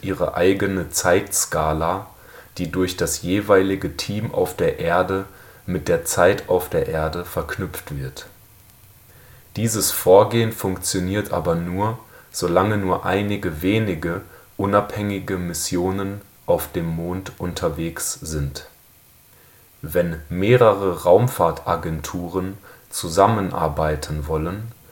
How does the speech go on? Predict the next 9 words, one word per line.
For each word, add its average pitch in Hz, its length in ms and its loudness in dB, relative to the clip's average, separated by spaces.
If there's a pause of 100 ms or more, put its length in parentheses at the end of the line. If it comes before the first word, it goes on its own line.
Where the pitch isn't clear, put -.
(260)
wird 95 240 2
es - 180 -4
aber 90 300 0
zum 90 260 -4
Problem, 90 640 -2 (640)
weil 90 400 2 (340)
die 82 160 -4
jeweiligen 92 680 2
Zeiten 95 680 0